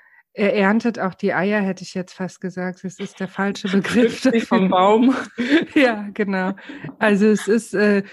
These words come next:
Speaker 1: ich glaub, Hühner sind auch ganz coole Haustiere, wenn man natürlich
Speaker 2: Ja.
Speaker 1: den Platz hat und die Möglichkeit. So, aber zurück zur Dunkelheit.
Speaker 2: Ich hatte auch mal Hühner. Ich möchte noch ganz kurz, äh, zwei Minuten Aufmerksamkeit fürs Hühnerthema und dann wirklich Dunkelheit.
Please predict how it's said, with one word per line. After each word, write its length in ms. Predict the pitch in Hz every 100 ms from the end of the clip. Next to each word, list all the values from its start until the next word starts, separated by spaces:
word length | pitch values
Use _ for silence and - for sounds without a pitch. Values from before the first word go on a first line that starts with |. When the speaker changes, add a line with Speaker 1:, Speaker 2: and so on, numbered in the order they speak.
| 151
Speaker 1:
ich 160 | - 196
glaub, 300 | - 226 -
Hühner 320 | 226 233 269
sind 260 | 269 285 269
auch 200 | 285 302
ganz 260 | 247 214 -
coole 380 | - 185 180
Haustiere, 640 | 175 180 - - 185 180 175
wenn 120 | 214
man 120 | 233
natürlich 360 | 208 190 214 196
Speaker 2:
Ja. 60 | 208
Speaker 1:
den 140 | 175
Platz 380 | - 170 - -
hat 180 | 180 180
und 160 | 170
die 80 | 185
Möglichkeit. 600 | 175 175 180 - - 165 - - -
So, 260 | 233 214 - 180
aber 340 | 208 220 226 -
zurück 400 | 247 226 247 -
zur 100 | 220
Dunkelheit. 920 | 233 226 208 170 185 175 175 - - _ _ - 277
Speaker 2:
Ich 160 | 233 254
hatte 240 | 269 285
auch 140 | 247 277
mal 140 | 254
Hühner. 220 | 214 202
Ich 100 | 196 226
möchte 280 | 226 233
noch 240 | 190 190 - -
ganz 300 | 226 285 -
kurz, 440 | - 269 269 -
äh, 240 | - 233 233
zwei 240 | - 240
Minuten 360 | 254 247 - 226
Aufmerksamkeit 760 | - 220 233 220 220 214 220
fürs 240 | - 208 -
Hühnerthema 520 | 214 196 196 185 180
und 120 | 185
dann 180 | 208 233
wirklich 300 | 214 - 196
Dunkelheit. 580 | 214 196 175 165 170